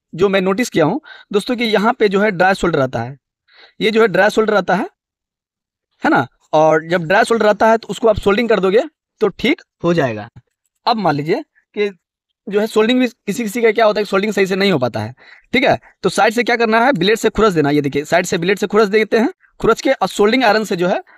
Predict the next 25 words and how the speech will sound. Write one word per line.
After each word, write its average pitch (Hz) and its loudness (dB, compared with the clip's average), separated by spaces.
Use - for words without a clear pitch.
हल्का 190 0
पेस्ट 247 2
देके 208 0
और 185 2
सोल्डिंग 202 0
कर 190 0
दोगे 180 0
तो - -6
ये 190 0
टाइट - 0
हो 175 0
जाएगा, 107 -4
है 254 2
ना, 127 0
ये 214 0
होता 233 2
है। 269 0
दूसरी 233 0
बात 131 0
क्या 233 2
देखें 247 0
हम, 247 0
यहाँ 196 0
जो 208 2
है 208 0